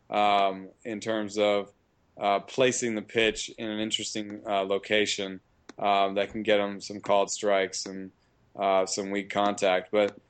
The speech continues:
I mean, I know, uh, I, I'm looking right now, but I,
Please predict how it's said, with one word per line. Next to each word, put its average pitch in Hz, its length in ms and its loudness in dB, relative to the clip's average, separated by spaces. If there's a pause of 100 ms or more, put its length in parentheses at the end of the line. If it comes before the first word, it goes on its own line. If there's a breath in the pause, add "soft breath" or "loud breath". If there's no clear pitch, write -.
(240)
I 120 60 2
mean, 131 120 4
I 160 140 2
know, 147 500 2
uh, 127 280 -6 (120)
I, 131 240 -4
I'm 139 200 -4
looking 139 240 -2
right 120 180 0
now, 110 280 0
but 104 120 0
I, 143 320 -4